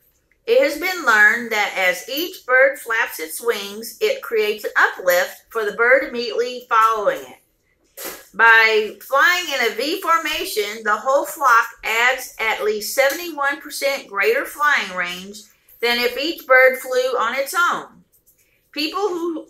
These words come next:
share common direction and sense of community can get where they are going quicker and easier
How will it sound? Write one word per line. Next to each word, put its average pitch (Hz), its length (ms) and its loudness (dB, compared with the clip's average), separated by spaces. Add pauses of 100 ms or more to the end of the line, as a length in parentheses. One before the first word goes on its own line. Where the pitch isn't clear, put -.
share 226 540 0
common 269 360 -2
direction 254 540 2
and 190 180 -8
sense 269 300 -8
of 339 140 -10
community 277 720 -8 (360)
can 233 220 -4
get 269 320 2
where 233 180 4
they 254 140 6
are 302 160 6
going 220 400 -2
quicker 240 520 -2 (100)
and 240 160 -10
easier 254 720 -2